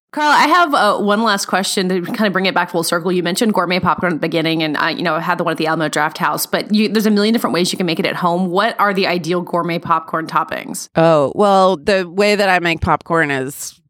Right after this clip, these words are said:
Speaker 2: just, I think, the most delicious way. Um, so I pop it in coconut oil or ghee or olive oil, it doesn't really matter, and then drizzle it with m-, more olive oil when it comes out.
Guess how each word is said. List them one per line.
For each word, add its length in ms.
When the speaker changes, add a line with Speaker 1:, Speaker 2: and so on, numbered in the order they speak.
Speaker 2:
just, 480
I 100
think, 260
the 80
most 300
delicious 480
way. 380
Um, 440
so 200
I 100
pop 260
it 80
in 280
coconut 600
oil 480
or 240
ghee 260
or 100
olive 300
oil, 140
it 60
doesn't 200
really 140
matter, 380
and 180
then 420
drizzle 300
it 40
with 140
m-, 60
more 460
olive 340
oil 200
when 120
it 60
comes 280
out. 320